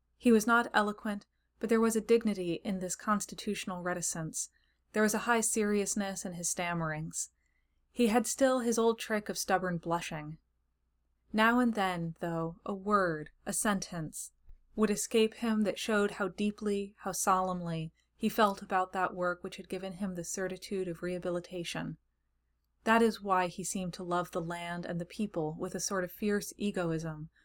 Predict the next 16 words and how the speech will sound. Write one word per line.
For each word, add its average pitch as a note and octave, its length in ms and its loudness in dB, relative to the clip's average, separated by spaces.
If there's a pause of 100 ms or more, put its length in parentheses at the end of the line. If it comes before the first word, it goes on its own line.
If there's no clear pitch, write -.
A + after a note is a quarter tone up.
(160)
with - 120 -4
a G3+ 40 -4
contemptuous F#3+ 720 -2
tenderness. D#3 760 -6 (2500)
Chapter A3+ 340 2
twenty-five. F#3 880 -2 (1400)
"This C4 180 4
is A3 100 2
where G#3 160 6
I F#3+ 100 8
was F3+ 160 0
a E3+ 40 -6
prisoner A#3 440 2
for - 140 -12
three F#3+ 300 -4
days," F#3 600 -2